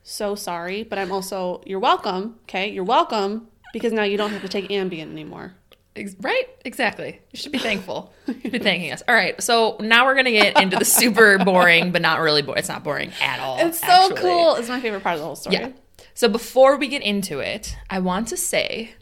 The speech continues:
Speaker 2: that the book that we got a lot of our info from, The Hunt for the Skinwalker, which we mentioned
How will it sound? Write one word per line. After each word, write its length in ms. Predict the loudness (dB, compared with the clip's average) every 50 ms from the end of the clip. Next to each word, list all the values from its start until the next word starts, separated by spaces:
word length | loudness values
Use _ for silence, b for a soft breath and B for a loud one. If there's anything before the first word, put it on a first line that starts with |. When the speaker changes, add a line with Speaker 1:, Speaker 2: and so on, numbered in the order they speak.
| _ -10
Speaker 2:
that 120 | -10 -8
the 80 | -8 -8
book 400 | -6 -4 -4 -4 -4 -6 -10 -12 -10
that 120 | -8 -6
we 100 | -6 -6
got 440 | -2 0 0 2 2 0 -2 -4 -10
a 80 | -12 -10
lot 460 | -8 -8 -6 -6 -6 -6 -8 -8 -8 -8
of 100 | -6 -4
our 120 | -4 -4
info 360 | -4 -8 -10 -10 -10 -12 -12
from, 540 | -12 -12 -12 -10 -10 -8 -8 -8 -8 -8 -8
The 120 | -8 -8
Hunt 280 | -10 -8 -8 -10 -10 -8
for 120 | -10 -8
the 100 | -8 -6
Skinwalker, 720 | -6 -4 -4 -4 -6 -6 -8 -10 -10 -8 -8 -6 -6 -6 -6
which 480 | -8 -8 -8 -8 -8 -8 -8 -10 -12 _
we 160 | -14 -12 -10
mentioned 800 | -8 -8 -8 -8 -8 -10 -10 -8 -10 -10 -8 -8 -8 -10 -10 -14